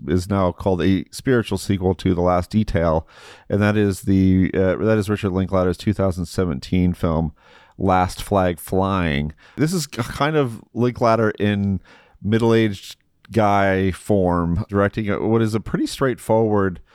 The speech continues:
uh, even a-, at times a little bit corny, uh, a, a drama about three former Marines and Vietnam veterans played by Steve Carell, uh, Bryan Cranston and Lawrence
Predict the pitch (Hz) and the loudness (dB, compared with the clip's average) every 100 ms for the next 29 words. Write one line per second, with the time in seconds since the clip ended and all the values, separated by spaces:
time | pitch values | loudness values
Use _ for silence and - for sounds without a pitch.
0 | - - _ - 101 151 233 78 107 76 | -20 -20 _ -4 -2 0 0 0 -2 -2
1 | 120 - 120 120 113 110 110 107 104 - | -4 -2 -2 -2 -2 0 0 0 -2 -2
2 | 107 110 110 98 95 92 - - 98 95 | 0 2 2 2 2 0 -4 -6 0 2
3 | 92 92 104 107 113 98 107 117 113 101 | 2 2 0 2 0 0 2 2 2 2
4 | 95 90 - - - 104 95 101 104 104 | 2 0 -8 -20 -6 -2 0 2 4 2
5 | - - 120 127 127 101 - 117 110 104 | 0 -4 0 2 2 0 0 0 0 0
6 | 98 101 101 101 92 - 92 90 98 92 | 0 2 4 2 0 -2 0 2 0 0
7 | 92 90 85 95 - 98 85 90 - 95 | 0 0 0 -2 -2 -2 0 -2 0 -2
8 | - 87 87 85 85 - _ - _ - | -2 0 2 2 0 -4 _ -20 _ -16
9 | - 90 82 90 87 - 90 90 92 85 | -4 -2 0 0 -2 -2 -4 -2 -2 0
10 | 90 90 82 - | 0 0 -2 -6